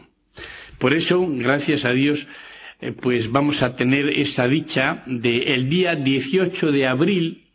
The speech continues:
de, de este año, si Dios quiere, en Valladolid va a ser beatificado este muchacho, que, como os decía, siempre es bonito, eh, la santidad en cualquier persona, pero cuando la tiene un joven de veinticuatro años,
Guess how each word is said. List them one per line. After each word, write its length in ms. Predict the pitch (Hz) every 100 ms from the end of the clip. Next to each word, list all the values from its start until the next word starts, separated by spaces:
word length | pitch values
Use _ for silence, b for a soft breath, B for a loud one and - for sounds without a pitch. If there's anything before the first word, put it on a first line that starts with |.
| _
de, 500 | 139 120 113 107 104
de 140 | 101 123
este 280 | - 143
año, 320 | 151 151 175 147
si 160 | 135
Dios 200 | 127 131
quiere, 360 | - 165 160 175 B B -
en 180 | 156
Valladolid 580 | 135 135 160 165 170 185 - B B B
va 160 | 123 135
a 40 |
ser 280 | - 156 160
beatificado 840 | 127 117 - 123 113 135 135 143
este 280 | 147 147 -
muchacho, 580 | 113 104 - 107 - 151 - _
que, 160 | - 110
como 200 | 110 110
os 80 | 104
decía, 420 | 110 143 143 147
siempre 400 | - 147 135 139
es 60 | 117
bonito, 580 | 123 131 127 139 160 B B B B 135
eh, 760 | 113 113 107 110 110 113 110 104
la 140 | 117 113
santidad 540 | 123 117 123 123 -
en 100 | 139
cualquier 440 | 135 143 - 147 -
persona, 520 | 117 - 135 123 101
pero 180 | 110 104
cuando 240 | 107 107
la 140 | 107
tiene 220 | 104 147 135
un 100 | 120
joven 320 | 147 127 117
de 80 | 113
veinticuatro 580 | 107 113 110 127 135
años, 280 | 139 120 98